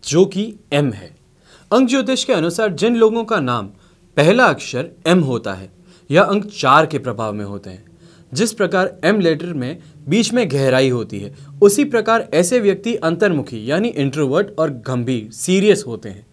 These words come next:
इनके मन में कब क्या चल रहा होता है, यह समझना कठिन होता है। यह किसी विषय पर अधिक सोच विचार करते हैं और थोड़ी संकोची होते हैं। इनका मन साफ होता है,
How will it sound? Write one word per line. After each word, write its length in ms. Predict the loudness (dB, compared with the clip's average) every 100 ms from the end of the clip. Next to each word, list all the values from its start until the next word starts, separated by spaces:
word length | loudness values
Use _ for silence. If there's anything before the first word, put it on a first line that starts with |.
| _ _ _ _ _ _ -2
इनके 260 | 0 2
मन 140 | 0 0
में 160 | -2 0
कब 280 | -2 -2 -2
क्या 180 | 2 2
चल 240 | 4 0
रहा 140 | 2 2
होता 340 | 0 -2 -6
है, 180 | -10 -12 -20 0
यह 100 | 2
समझना 420 | 4 0 -2 -4
कठिन 340 | -4 -4 -4 -6
होता 220 | -8 -12
है। 180 | -18 -20 -20 _ _ _ _ _ _ _
यह 100 | 0
किसी 260 | 2 0 0
विषय 320 | 0 2 2
पर 220 | 2 0 2
अधिक 260 | 2 2
सोच 240 | 2 2 2
विचार 300 | 2 0 0
करते 260 | -4 -6
हैं 160 | -6 -4
और 140 | -4 -6 -10 0
थोड़ी 200 | 4 4
संकोची 500 | 2 -2 -2 -2 -4
होते 280 | -6 -8 -12
हैं। 200 | -16 -20 _ _ _ _ _ _ _
इनका 300 | -4 0 0
मन 180 | 0 -2
साफ 420 | -2 2 2 2
होता 240 | -4 -4 -8
है, 180 | -10